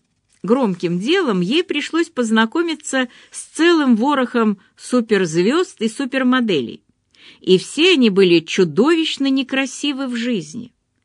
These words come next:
Работа гримеров, специалистов по свету и просто магия пленки делали их божествами. Но в жизни они были серыми, ничем не примечательными птахами.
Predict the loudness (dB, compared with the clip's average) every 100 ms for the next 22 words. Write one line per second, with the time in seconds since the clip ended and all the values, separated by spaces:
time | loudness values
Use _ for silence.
0 | _ -20 -4 2 4 4 2 2 2 4
1 | 2 2 0 -4 -6 -6 0 2 2 0
2 | -2 -6 -2 -4 -2 -2 0 0 0 -2
3 | 0 0 0 -4 -2 0 0 0 -2 -2
4 | -2 -2 -2 -4 -6 -8 -14 -20 -16 -6
5 | -2 0 0 0 -2 -2 -2 -2 -6 -6
6 | -6 -6 -10 -18 _ _ -6 -2 0 0
7 | -2 2 4 4 2 0 0 0 -2 -2
8 | -4 -6 -4 -2 0 2 2 0 -4 -18
9 | -4 2 2 2 2 2 0 -4 0 0
10 | 0 0 -2 -2 -2 0 -2 -6 -10 -10
11 | -10 -18 -20 -20